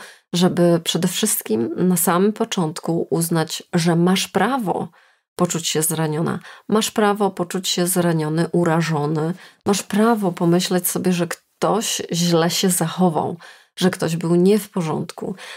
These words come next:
że ta, dan-, dany typ sytuacji ciebie nie, ym, nie odnajdujesz się w tym. Nie jest to coś, co potrafisz stolerować, więc de facto te emocje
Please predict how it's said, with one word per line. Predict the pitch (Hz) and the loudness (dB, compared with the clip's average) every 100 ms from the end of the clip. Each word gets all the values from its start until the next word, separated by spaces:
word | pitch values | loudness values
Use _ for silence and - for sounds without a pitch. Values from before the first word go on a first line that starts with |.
| - | -4
że | 165 175 175 170 165 _ | 0 2 4 2 0 _
ta, | - - | -6 -4
dan-, | 175 175 190 240 214 175 | -2 0 2 4 4 4
dany | 185 220 214 | 4 4 4
typ | 208 226 226 | 2 -2 0
sytuacji | - 170 170 151 147 123 - 175 240 - _ _ _ _ | -4 -4 -4 -2 -4 -4 0 2 2 0 _ _ _ _
ciebie | - 214 185 196 190 | 0 2 4 4 6
nie, | 190 196 226 233 208 - | 6 6 6 6 4 2
ym, | 175 170 160 165 185 - _ _ - | 2 4 4 2 -2 -8 _ _ 2
nie | 220 247 | 2 4
odnajdujesz | 208 208 185 190 160 156 - | 4 4 4 2 2 0 -2
się | - | -4
w | 165 | -6
tym. | - - - - 110 175 180 180 | -6 -4 -4 -2 2 4 6 8
Nie | 196 214 240 233 | 6 6 6 4
jest | 226 202 - | 4 2 -2
to | 185 | -4
coś, | - 208 - | -2 -2 0
co | 196 | -2
potrafisz | 196 196 190 - 185 | -2 -2 -2 0 0
stolerować, | - - - 170 170 147 170 220 254 - - - _ - | -2 -2 0 2 2 2 0 -4 -4 -12 -20 -20 _ -6
więc | 165 202 196 170 254 262 - 190 | 0 4 4 4 0 0 -4 -6
de | 185 202 | -4 -2
facto | 208 220 190 - 160 151 | 0 -2 -2 -6 -4 -2
te | - - - | -2 -4 0
emocje | 196 185 185 214 - - 165 - 233 | 4 6 6 2 -2 -2 -2 -2 -4